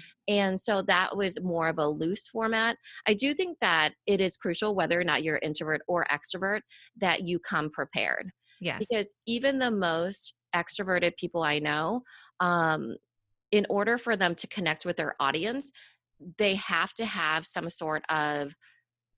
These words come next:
Speaker 1: uh, path they're going down.
Speaker 2: Yeah.
Speaker 1: You know? And so even, like, um, one of the people that's super extroverted that I know is Jessica Stansberry.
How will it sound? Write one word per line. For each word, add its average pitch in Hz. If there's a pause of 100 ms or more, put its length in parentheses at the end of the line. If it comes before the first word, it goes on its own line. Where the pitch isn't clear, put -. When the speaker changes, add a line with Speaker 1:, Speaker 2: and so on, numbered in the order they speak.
(520)
Speaker 1:
uh, 151 (500)
path 185
they're 175
going 139
down. -
Speaker 2:
Yeah. - (420)
Speaker 1:
You 196
know? 143 (280)
And 196
so 208
even, 233
like, 175
um, 160 (400)
one 196
of 180
the -
people 180
that's 160
super 208
extroverted 156
that 151
I 147
know 147
is 147
Jessica 147
Stansberry. 151